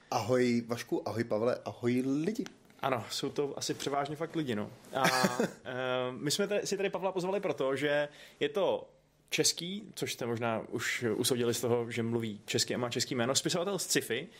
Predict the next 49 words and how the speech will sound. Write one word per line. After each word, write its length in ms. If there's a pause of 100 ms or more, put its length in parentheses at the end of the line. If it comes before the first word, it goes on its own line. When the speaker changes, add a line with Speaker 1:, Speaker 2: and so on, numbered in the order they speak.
(360)
Speaker 2:
což 240
už 180
lze 200
usoudit, 460
eh, 180
čistě 400
z 60
prvního 260
dojmu 180
obtížněji, 640
ale 300
je 80
to 140
v 60
titulku 580
toho 160
videa, 280
takže 200
jste 120
to 120
možná 200
už 80
taky 180
poznali. 420 (480)
Eh, 340
no 200
a 320 (480)
já, 140
abych 260
teda 140
Pavla 280
trošku 260
představil, 500
tak 140
si 80
vypůjčím 400
asi 200
jeho 160
vlastní 380
slova, 460
eh, 40 (260)
protože 260
předpokládám, 440
že 40
to 80
jsou 140
tvoje 160
vlastní 300
slova. 400